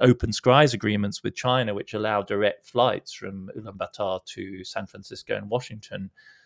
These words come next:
commentators said, "Direct flights are essential for Mongolia's democracy and prosperity and expanding our economy."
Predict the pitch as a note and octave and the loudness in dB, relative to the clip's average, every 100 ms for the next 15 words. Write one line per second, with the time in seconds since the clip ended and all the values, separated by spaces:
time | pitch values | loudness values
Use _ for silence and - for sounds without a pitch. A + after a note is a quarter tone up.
0 | _ - A#2 G#2+ G#2+ G2+ G#2 - - G#2 | _ 2 2 2 0 0 -2 -8 0 2
1 | G2+ - A#2+ D#3 - - C3+ A#2+ A#2 - | 4 6 8 8 4 -2 4 4 4 -2
2 | A2+ A2+ - B2+ C3 A#2 A2+ A#2 A2 G#2+ | -4 -2 2 2 2 -4 -4 -4 -4 -2
3 | A2+ G#2+ G#2+ G#2 B2 B2 C3 B2+ - A#2 | -2 -2 -2 -6 -2 -2 -2 -4 -4 -6
4 | G#2+ A2+ - A2+ G#2 G2+ - G#2 G#2+ - | -6 -10 -6 0 0 -2 -6 -8 -8 -10
5 | - G#2+ G#2+ G#2+ G2+ G#2 G2 - G2 F#2 | -2 0 2 0 0 0 0 -2 -4 -2
6 | F2 | -4